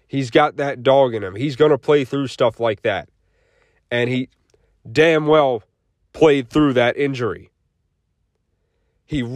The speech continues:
he willed his team to victory. That's what great quarterbacks do. That's what legends do. And Mahomes is just that.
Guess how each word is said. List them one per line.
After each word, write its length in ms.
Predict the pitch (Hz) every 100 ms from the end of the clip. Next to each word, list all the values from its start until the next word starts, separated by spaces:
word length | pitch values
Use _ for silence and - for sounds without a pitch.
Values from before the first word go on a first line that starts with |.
| 151
he 180 | 156 165
willed 520 | 135 180 185 165 127 -
his 220 | - 143
team 340 | - 170 156 135
to 80 | 123
victory. 540 | 135 127 107 82 82 _ _ _ _
That's 280 | - 165 -
what 160 | 165 131
great 360 | 135 175 -
quarterbacks 580 | - 160 151 143 135 -
do. 300 | 131 107 87 _ _
That's 320 | 151 170 -
what 260 | 156 160 156
legends 840 | 139 165 190 123 143 127 113 107
do. 380 | 127 113 - - _ _ _ _ _ _ _ _ _ _ - _ _ _ _ _
And 160 | - 135
Mahomes 520 | 151 139 180 190 175
is 260 | 165 147 123
just 500 | - 170 156 - -
that. 360 | 151 147 85